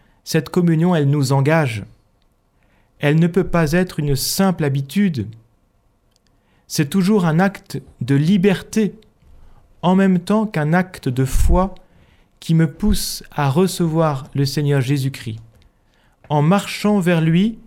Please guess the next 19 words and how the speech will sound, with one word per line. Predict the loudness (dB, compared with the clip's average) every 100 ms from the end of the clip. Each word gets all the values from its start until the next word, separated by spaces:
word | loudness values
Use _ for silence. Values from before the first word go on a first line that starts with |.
| -20 -20 -20 _ -8
je | 0 2
reconnais | 2 0 0 2 0 -2
qu'il | -6 -6
s'est | -2 -4
fait | -2 0 0
nourriture | 2 2 2 0 -2 -2 0 -2 -8 -20 _ _ _ _ -2
pour | 2 2 2
me | 0 2
donner | 2 2 0
sa | 0 0
vie, | 0 -2 -4 -14 _ _ _ _ _ -4
que | -2
sans | -2 -2 0
lui, | 2 2 0 -2 -14 -20 -20 -12
je | -2 0
ne | 0
peux | 0 -4
pas | -4 -4 -2 -2 -8 -6
avancer. | -2 0 -2 -4 -8 -8